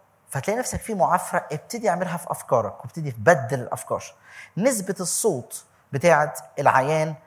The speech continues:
ممكن تكون كده، ونسبة كلمة الله صغيرة جدا، لكن أول ما تبتدي تملى ذهنك بالتأمل، تلاقي نسبة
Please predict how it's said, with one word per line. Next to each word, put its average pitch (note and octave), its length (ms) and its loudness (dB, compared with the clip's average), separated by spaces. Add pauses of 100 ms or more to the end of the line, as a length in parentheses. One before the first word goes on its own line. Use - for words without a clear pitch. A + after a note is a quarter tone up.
(340)
ممكن E3+ 280 -4
تكون D#3 500 -4
كده، D#3 400 2
ونسبة D3+ 340 -4 (120)
كلمة D#3+ 280 -2
الله D3 140 4
صغيرة C3+ 360 2
جدا، B2+ 400 -4 (360)
لكن C3 300 -2
أول G3 120 6
ما F#3+ 60 0
تبتدي F3+ 300 -8
تملى E3+ 500 0 (280)
ذهنك D#3 320 -2
بالتأمل، C#3 520 -4
تلاقي C#3+ 240 0
نسبة E3 340 -4